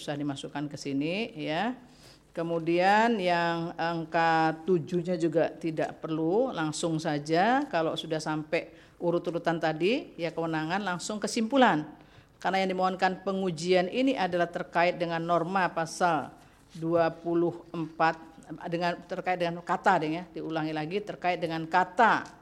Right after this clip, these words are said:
segera dalam norma pasal dua puluh empat ayat satu dan pasal dua tujuh tiga ayat satu Undang-Undang L A J itu, maka mahkamah berwenang mengadili, memeriksa dan memutus perkara aku. Itu aja. Udah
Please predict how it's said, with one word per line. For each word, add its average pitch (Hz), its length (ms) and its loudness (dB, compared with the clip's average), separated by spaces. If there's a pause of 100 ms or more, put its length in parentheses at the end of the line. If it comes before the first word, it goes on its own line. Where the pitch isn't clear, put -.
(360)
segera 180 720 4
dalam 160 240 0
norma 160 240 -2
pasal 160 240 -2
dua 160 160 -2
puluh 156 80 -4
empat 151 160 -4
ayat 147 160 -6
satu 151 240 -4
dan 156 400 0
pasal 156 320 -4
dua 165 160 -6
tujuh 156 160 -14
tiga 151 240 -6
ayat 147 240 -8
satu 214 640 -2
Undang-Undang 151 640 -4 (460)
L 160 160 -2
A 160 160 -4
J 160 260 -4
itu, 226 380 4
maka 170 320 -4
mahkamah 165 320 -6
berwenang 165 400 -6
mengadili, 151 320 -4
memeriksa 156 400 -6
dan 151 80 -8
memutus 240 560 -4
perkara 143 480 -8
aku. 151 480 -4
Itu 226 160 -8
aja. 285 240 2 (880)
Udah 220 240 2